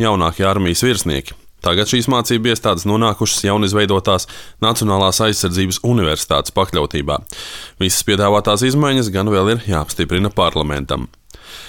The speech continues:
Kamēr pašā Turcijā situācija joprojām saglabājas visai saspīlēta, Vācijas pilsētā Ķelnē šodien ielās izgājuši desmitiem tūkstoši Turcijas prezidenta Erdogana atbalstītāju.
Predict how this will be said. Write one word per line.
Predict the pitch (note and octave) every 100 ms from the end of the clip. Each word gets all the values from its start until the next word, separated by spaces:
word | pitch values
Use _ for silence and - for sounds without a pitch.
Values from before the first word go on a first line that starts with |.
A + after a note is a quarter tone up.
| - - -
Kamēr | - E3+ D#3+
pašā | E3+ F3+ D3+
Turcijā | D3+ C3+ G#2+ F2+
situācija | A2 G#2+ A2 G2+ A2
joprojām | G#2+ A#2 A#2+ A2+ G#2
saglabājas | G#2 B2 A2+ A2+ A2 B2
visai | A#2 A#2
saspīlēta, | D#3 D#3+ - C#3 A#2+ G#2+ G#2 G2+ -
Vācijas | B2 D#3 C3 -
pilsētā | C3+ A#2+ A2 G2 F#2+
Ķelnē | - D3+ E3 C3
šodien | - C#3 B2
ielās | C3 B2 G#2
izgājuši | C3 A#2 A2 G2 G#2+
desmitiem | A#2 - F#2 F#2+ F2
tūkstoši | G#2 - G2 F2 -
Turcijas | G#2 - F2+ -
prezidenta | G#2 F#2+ F#2 F2+ F#2+
Erdogana | G2 F#2 F2 F#2 G#2
atbalstītāju. | E2 D2+ - E2 D2+ C#2+ C2+